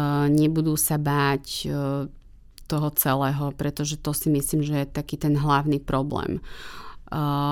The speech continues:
že my aj vieme, že teda tieto problémy sú a existujú,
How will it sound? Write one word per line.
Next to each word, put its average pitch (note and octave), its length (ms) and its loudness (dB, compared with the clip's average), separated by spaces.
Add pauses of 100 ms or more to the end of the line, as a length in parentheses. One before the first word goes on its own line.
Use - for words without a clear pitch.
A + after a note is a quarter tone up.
(480)
že D3 460 0
my D#3+ 160 6
aj F3+ 240 4
vieme, D3 480 2 (160)
že D#3 240 -2 (560)
teda D3 400 0 (340)
tieto D3 760 -4
problémy D3+ 560 0
sú D3+ 560 0
a C3+ 240 0
existujú, F#3+ 800 2